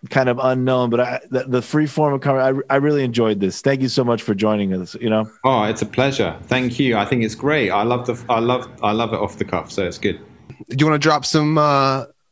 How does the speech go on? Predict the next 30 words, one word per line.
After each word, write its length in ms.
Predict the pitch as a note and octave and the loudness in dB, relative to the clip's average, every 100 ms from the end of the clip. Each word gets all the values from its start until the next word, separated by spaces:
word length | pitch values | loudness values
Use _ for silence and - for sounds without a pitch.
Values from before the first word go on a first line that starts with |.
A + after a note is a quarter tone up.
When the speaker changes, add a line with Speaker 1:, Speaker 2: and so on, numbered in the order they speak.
| _ _ - - | _ _ -20 -4
Speaker 3:
U 160 | C#3+ D#3 | 0 2
R 100 | D3 | 4
Ls 180 | D3 D3 | 4 4
out 180 | D3+ C#3+ | 2 4
there? 200 | D#3+ D#3 | 4 4
Anything 360 | D#3 E3 D3+ | 4 2 2
for, 300 | C#3+ D3+ D3 | 2 2 2
for 160 | B2+ D3+ | 2 0
Shuttle? 480 | C#3 D#3 E3 E3+ D3+ | 4 4 4 4 2
And, 220 | A#2+ B2 | 2 2
um, 320 | B2+ A#2+ A2+ | 4 4 0
how 100 | A2 | 0
can 120 | C#3+ C#3 | 0 0
people 180 | D3 C3+ | 0 2
find 240 | C#3+ C3 | 2 4
out 120 | C3 | 2
more 120 | A#2+ B2+ | 2 2
about 280 | B2 A#2+ - | 2 0 0
you 60 | |
guys? 420 | A#2+ A2 A2 A2 - _ _ - - - - - | 2 2 2 -2 -10 _ _ -20 -18 -16 -18 -6
Speaker 2:
Yeah, 260 | - E3 G3+ | 2 2 2
so 200 | - - | 0 2
you 240 | D#3 D#3 F#3 | 2 2 2
can 160 | F#3+ | 2
go 260 | D#3 D#3 D3+ | 2 2 0
to 360 | D3 C#3 C3 B2 | 0 0 2 0
shuttleglobal 960 | B2 D#3+ D3 C#3+ A2+ C3 B2+ B2 A#2+ | 0 0 2 0 0 0 2 2 0
dot 160 | A#2+ F#2+ | 0 0
com. 320 | - D#3 F#3+ - - - - - - - - - - - - - | 0 0 -2 -8 -20 -20 -20 -20 -20 -20 -20 -20 -20 -14 -14 -4
Um, 680 | A#2 A2+ A2+ A2+ A2 A2 G#2+ | 0 2 2 0 0 -2 -6